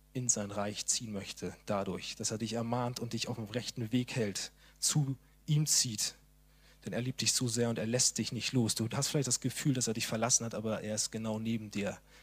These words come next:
trägt dich durch, damit du das Ziel erreichst. Er bleibt bis zum Ende dieser Weltzeit bei dir. Und wie wir auch schon immer, ja, gehört haben gerade, du wirst Gott schauen bis in Ewigkeit.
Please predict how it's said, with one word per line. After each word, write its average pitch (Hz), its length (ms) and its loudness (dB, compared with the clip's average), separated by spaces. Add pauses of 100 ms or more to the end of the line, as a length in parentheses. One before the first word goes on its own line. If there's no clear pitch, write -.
(140)
trägt - 260 -2
dich - 180 0
durch, 104 300 2
damit 107 320 -4
du 107 260 4
das - 180 0
Ziel 117 140 2
erreichst. 104 640 0 (1000)
Er 117 120 0
bleibt 147 340 6
bis - 240 10
zum 135 180 6
Ende 117 440 2 (220)
dieser 117 260 0
Weltzeit 117 420 4
bei 117 200 4
dir. 101 260 -2 (1000)
Und 127 80 -6
wie 131 100 6
wir 110 100 4
auch 107 100 2
schon 120 180 0
immer, 123 260 2 (240)
ja, 110 120 2
gehört 117 400 2
haben 98 260 0
gerade, 95 220 -2
du 104 80 -4
wirst 127 220 6
Gott 165 160 6
schauen 107 340 4
bis - 240 6
in 123 120 0
Ewigkeit. 110 760 -2